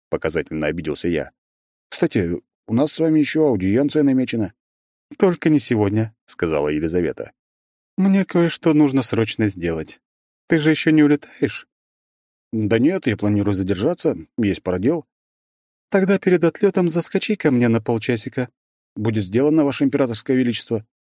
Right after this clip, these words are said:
"Хорошо". Она уже почти развернулась, но потом повернулась обратно. "Александр, пожалуйста, не надо здесь больше ничего устраивать. Лучше иди и поешь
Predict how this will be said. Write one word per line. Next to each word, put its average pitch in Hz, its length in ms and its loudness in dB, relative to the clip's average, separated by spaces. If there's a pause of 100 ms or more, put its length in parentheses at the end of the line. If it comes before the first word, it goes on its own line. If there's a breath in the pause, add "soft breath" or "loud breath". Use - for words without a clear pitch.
(380)
"Хорошо". 175 560 0 (380)
Она 90 220 2
уже 82 160 -2
почти - 320 -2
развернулась, 95 680 0 (440)
но 143 140 2
потом 156 280 0
повернулась 131 480 0
обратно. 85 460 -6 (720)
"Александр, 147 840 0
пожалуйста, 131 720 -2 (560)
не 180 120 2
надо 180 300 2
здесь 120 240 -2
больше 110 280 -2
ничего 110 340 0
устраивать. 110 600 -2 (580)
Лучше 190 420 0
иди 175 360 0
и 175 40 -2
поешь 190 720 0